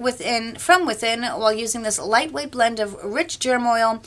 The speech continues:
vitamin E, essential fatty acids, and highly concentrated botanical oils and extracts.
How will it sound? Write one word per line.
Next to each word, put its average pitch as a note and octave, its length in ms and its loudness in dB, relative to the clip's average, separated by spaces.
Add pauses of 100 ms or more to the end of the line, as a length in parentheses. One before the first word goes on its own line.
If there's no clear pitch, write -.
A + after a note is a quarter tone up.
(280)
vitamin C4+ 540 2
E, F#3 160 -2
essential D#4+ 440 2
fatty B3+ 320 0
acids, A3 380 0
and G#3 180 -6
highly C4+ 240 -4
concentrated A#3+ 640 -4
botanical G#3+ 500 -2
oils G3+ 280 -2
and F#3+ 100 -10
extracts. B3+ 720 -2